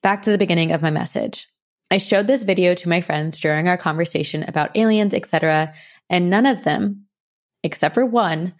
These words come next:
believed the authenticity. Everyone thought I was moving my phone around on a bright star, but none of them could explain the explosions.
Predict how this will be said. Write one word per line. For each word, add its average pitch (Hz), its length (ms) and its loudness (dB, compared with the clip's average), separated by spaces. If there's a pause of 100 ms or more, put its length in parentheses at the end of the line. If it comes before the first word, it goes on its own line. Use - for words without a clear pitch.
(220)
believed 156 360 2
the 175 180 2
authenticity. 156 880 -4 (720)
Everyone 214 400 2
thought 165 260 2
I 170 140 2
was 175 200 2
moving 156 280 -2
my 151 120 0
phone 175 220 0
around 151 380 0
on 156 140 0
a 151 60 0
bright 147 300 -2
star, - 520 -4 (420)
but 180 140 0
none 175 200 4
of 202 140 2
them 226 160 2
could 214 140 0
explain 151 440 -2
the 151 80 -4
explosions. - 880 -4